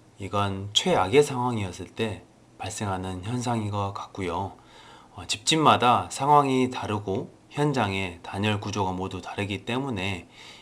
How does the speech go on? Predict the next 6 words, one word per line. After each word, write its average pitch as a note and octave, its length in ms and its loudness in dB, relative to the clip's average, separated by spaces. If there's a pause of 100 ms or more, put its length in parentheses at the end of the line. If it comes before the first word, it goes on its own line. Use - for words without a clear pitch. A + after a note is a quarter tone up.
(140)
이렇게 F#2+ 320 -4
심각하지 D3 600 4
않을 F#2 220 0
수도 G2+ 380 -4
있습니다. F#2 720 -2 (520)
하지만 B2 580 0